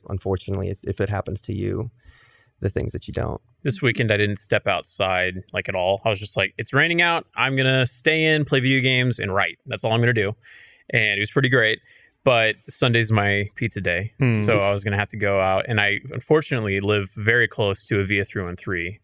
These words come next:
Speaker 2: So I always interchange between Home Slice and Via three one three. So I, I ordered my pizza. I was gonna walk to Via to go get it. And I hadn't been out probably in, like,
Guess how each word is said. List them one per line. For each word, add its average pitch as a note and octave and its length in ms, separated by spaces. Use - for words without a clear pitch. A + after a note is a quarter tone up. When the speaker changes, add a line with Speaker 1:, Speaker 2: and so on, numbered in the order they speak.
Speaker 2:
So - 140
I F#2+ 40
always G2 220
interchange F2 360
between F#2+ 280
Home F#2 160
Slice - 240
and - 80
Via - 100
three - 160
one - 100
three. - 280
So - 140
I, A2 140
I G2 180
ordered A2 160
my A2 80
pizza. G#2 320
I G2+ 100
was G#2+ 80
gonna G2 160
walk A2 280
to G#2 80
Via F#2+ 360
to - 120
go F#2+ 120
get G#2 160
it. F#2+ 200
And G#2+ 460
I A2+ 100
hadn't C3+ 200
been B2+ 160
out B2 220
probably B2 400
in, A#2 120
like, F#2+ 280